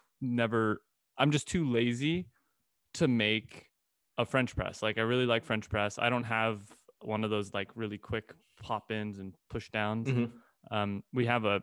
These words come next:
Speaker 1: a, a, bl-, a, one of those regular coffee brewer things,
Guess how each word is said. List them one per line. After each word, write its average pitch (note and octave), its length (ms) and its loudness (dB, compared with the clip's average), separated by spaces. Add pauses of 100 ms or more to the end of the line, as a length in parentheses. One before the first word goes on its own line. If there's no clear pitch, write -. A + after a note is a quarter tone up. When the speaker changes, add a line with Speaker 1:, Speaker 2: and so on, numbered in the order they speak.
(120)
Speaker 1:
a, G#2 120 0 (260)
a, A2+ 120 -4
bl-, A2 380 -6 (120)
a, G#2+ 140 -6 (540)
one B2 140 -6
of A2+ 60 -2
those G#2+ 180 -2
regular G#2+ 520 0 (180)
coffee A2 300 -2
brewer B2 340 2
things, D3+ 400 -2